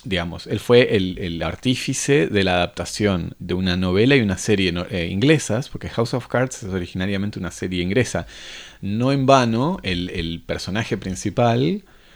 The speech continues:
que es el interpretado por Kevin Spacey en la versión norteamericana, es el jefe de bancada, o no sé si se traduce así, el whip, el, el, como el jefe de bancada de la mayoría,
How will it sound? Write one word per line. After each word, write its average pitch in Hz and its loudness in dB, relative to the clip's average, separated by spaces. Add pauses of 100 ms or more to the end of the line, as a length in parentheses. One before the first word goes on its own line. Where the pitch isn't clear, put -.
(300)
que 85 -4
es - -6
el 82 -6 (100)
interpretado 85 0
por 101 0
Kevin 101 0
Spacey 120 0
en 87 -4
la 82 0
versión 101 -4
norteamericana, 127 2 (580)
es 107 -2
el 85 -2
jefe - 0
de 120 6
bancada, 92 0 (240)
o - -12
no 87 -6
sé 113 -4
si 101 -6
se 98 -6
traduce 87 -4
así, 92 -4
el 82 -4
whip, 95 2 (200)
el, 82 -8
el, 82 -10
como 82 -6
el 73 -10
jefe 110 -2
de 104 4
bancada 92 -2
de 90 -4
la 85 -4
mayoría, 104 -2